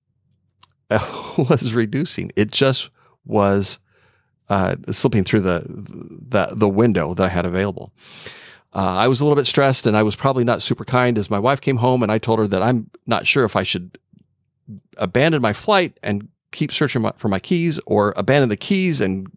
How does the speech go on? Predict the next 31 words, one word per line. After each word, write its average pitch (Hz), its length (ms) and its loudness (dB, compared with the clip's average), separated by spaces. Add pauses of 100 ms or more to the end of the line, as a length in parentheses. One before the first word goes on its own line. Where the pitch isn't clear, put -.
(140)
get - 160 -2
to 123 80 -6
the 113 140 0
airport. 147 360 0 (360)
I - 120 2
eventually 131 500 2
decided 107 460 0
to 98 360 -2 (480)
abandon 101 600 2 (140)
the 92 400 -4
keys, 90 720 -4 (380)
and 110 100 0
I 110 40 2
started 113 260 0
driving 98 240 0
to 110 100 -8
the 127 80 0
airport. - 320 -4 (720)
And 147 480 2 (520)
at 127 300 0 (120)
now 117 220 2
five 123 380 0
thirty, - 680 0
five 107 300 -2
forty, 107 540 -2 (640)
I 104 80 2
was 101 160 -2
hitting 98 180 0
rush 92 240 -2
hour 80 100 -6
traffic. - 540 -6